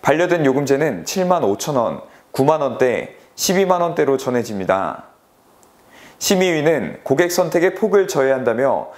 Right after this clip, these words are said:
중저가 요금제 추가를 요구했고 이에 에스케이텔레콤은 이번 중저가 요금제를 제출했습니다. 그러나 타 요금제와 비교해 데이터가 현격한 차이를 보이고 있어 소비자들이 해당 요금제를 선택하기가 쉽지 않습니다.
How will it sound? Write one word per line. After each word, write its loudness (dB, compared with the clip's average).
중저가 2
요금제 0
추가를 0
요구했고 -2
이에 4
에스케이텔레콤은 0
이번 0
중저가 2
요금제를 0
제출했습니다. -2
그러나 0
타 0
요금제와 2
비교해 -2
데이터가 0
현격한 -2
차이를 0
보이고 0
있어 -2
소비자들이 2
해당 0
요금제를 0
선택하기가 -2
쉽지 -2
않습니다. -2